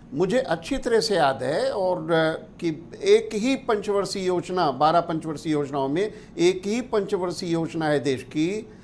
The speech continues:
जिसमें रोजगार को सर्वोच्च प्राथमिकता दी गई थी और वो जनता प्लान है।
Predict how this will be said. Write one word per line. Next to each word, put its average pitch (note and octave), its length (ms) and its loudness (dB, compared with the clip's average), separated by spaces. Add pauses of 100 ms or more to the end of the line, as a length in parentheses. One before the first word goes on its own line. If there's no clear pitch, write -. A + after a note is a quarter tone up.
(220)
जिसमें F#3+ 760 0
रोजगार D3+ 720 0
को G#3+ 380 2
सर्वोच्च E3 760 0
प्राथमिकता D3+ 680 0
दी B2+ 160 -2
गई B2+ 220 -4
थी G#3+ 200 -8
और A3 180 0
वो G3 120 0
जनता G3 340 0
प्लान B2+ 340 -2
है। F3+ 200 -4